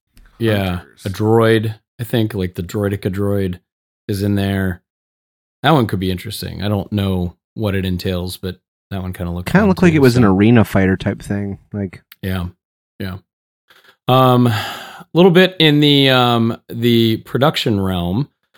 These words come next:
Speaker 1: Um, Production Weekly stated that Ahsoka is, starts filming this month, right? In L A?
Speaker 3: Yeah, and I
Speaker 2: How
Speaker 3: don't
Speaker 2: about
Speaker 3: know,
Speaker 2: that?
Speaker 3: Production Weekly might be where they are on the grain of s-,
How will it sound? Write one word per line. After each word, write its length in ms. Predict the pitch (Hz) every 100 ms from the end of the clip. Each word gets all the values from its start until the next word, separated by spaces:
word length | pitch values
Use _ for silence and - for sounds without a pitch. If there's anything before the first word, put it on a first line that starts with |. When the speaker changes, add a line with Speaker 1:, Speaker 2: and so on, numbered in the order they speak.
| _ _
Speaker 1:
Um, 460 | 101 101 98 98 104 -
Production 480 | 117 123 - 110
Weekly 720 | 107 143 - 98 90 120 185 - _
stated 760 | - - 107 - 202 202 196 98
that 340 | 98 101 98 -
Ahsoka 840 | 104 - - 185 - 87 143 185 _ _ _ _ _
is, 420 | 104 98 98 98 -
starts 280 | 110 120
filming 360 | - 131 135 127
this 180 | 151 -
month, 340 | 123 190 113 _ _ _ _ -
right? 300 | 107 170 - -
In 120 | 110
L 180 | 113 117
A? 180 | 139 208 - - -
Speaker 3:
Yeah, 160 | 131
and 80 | 131
I 40 | 143
Speaker 2:
How 60 |
Speaker 3:
don't 160 | 160 156
Speaker 2:
about 20 | 147
Speaker 3:
know, 220 | 143 135
Speaker 2:
that? 100 | 147
Speaker 3:
Production 380 | 131 123 - 127
Weekly 340 | 123 - 135
might 280 | 117 117 113
be 400 | 120 120 120 117
where 200 | 117 120
they 180 | 120 120
are 160 | 117
on 100 | 113
the 80 | 110
grain 320 | 98 113 117
of 120 | 117 107
s-, 260 | - -